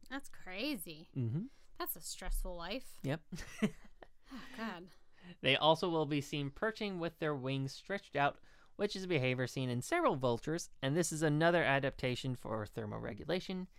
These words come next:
Speaker 2: 'cause the outstretched wing increases the surface area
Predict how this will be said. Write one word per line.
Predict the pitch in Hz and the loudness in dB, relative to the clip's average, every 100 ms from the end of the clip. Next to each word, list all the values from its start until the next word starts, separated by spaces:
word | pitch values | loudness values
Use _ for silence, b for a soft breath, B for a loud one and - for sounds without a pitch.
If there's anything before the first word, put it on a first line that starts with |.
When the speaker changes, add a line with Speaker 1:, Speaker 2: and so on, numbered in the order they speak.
| b b b | b b b
Speaker 2:
'cause | - 123 110 | 0 2 2
the | 120 - | -4 2
outstretched | 208 214 202 - | 2 2 -4 -6
wing | 175 165 | -6 -6
increases | - 156 - 151 - | -6 -6 -4 -6 -4
the | 156 | -6
surface | - 139 127 - | -4 -6 -6 -4
area | 120 117 | -2 -2